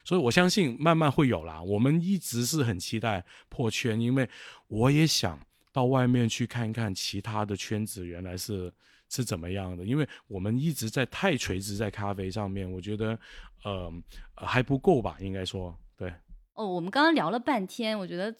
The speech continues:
Speaker 2: 忘记聊最重要的东西了，就是年刊大概是什么时候预售啊，今年？
Speaker 1: 预售可能在月中吧，那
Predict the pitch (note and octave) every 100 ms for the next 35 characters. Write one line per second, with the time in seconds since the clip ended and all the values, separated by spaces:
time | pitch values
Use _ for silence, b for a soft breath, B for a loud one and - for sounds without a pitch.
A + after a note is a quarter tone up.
0 | _ C4 C#4 A#3 G#3+ E3+ D3+ F3 A3 G#3+
1 | A#3 G#3 D#3+ E3 E3 - - - A#3+ B3
2 | E3+ F3 A#3 A#3 A#3+ A3 G3+ A3 - D#3
3 | F#3+ E3+ - F#3+ - F#3+ E3 G#2 E3+ D#3
4 | - - G#3+ _ _ _ _ A3+ A#3+ -
5 | C4 A#3 - C3 G#2 G#2+ A2 A#2 D3+ E3
6 | - - E3+ D#3 C#3+ C3+ B2 C#3+ E3+ D#3
7 | A#2+ D#3 D3 D3+ D3 B2 F2+ - _ C#3